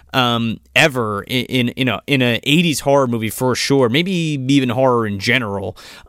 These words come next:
Um, it's just, it's just such a well-made movie. Like,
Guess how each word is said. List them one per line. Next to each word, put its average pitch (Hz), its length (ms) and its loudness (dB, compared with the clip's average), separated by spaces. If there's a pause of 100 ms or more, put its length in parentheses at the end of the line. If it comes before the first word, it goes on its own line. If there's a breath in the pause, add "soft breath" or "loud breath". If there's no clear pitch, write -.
(120)
Um, 147 480 0 (300)
it's 202 220 2
just, - 340 -2
it's 196 140 0
just - 240 0
such - 340 0
a 127 80 -6
well-made 123 720 0
movie. 175 420 4
Like, 117 300 0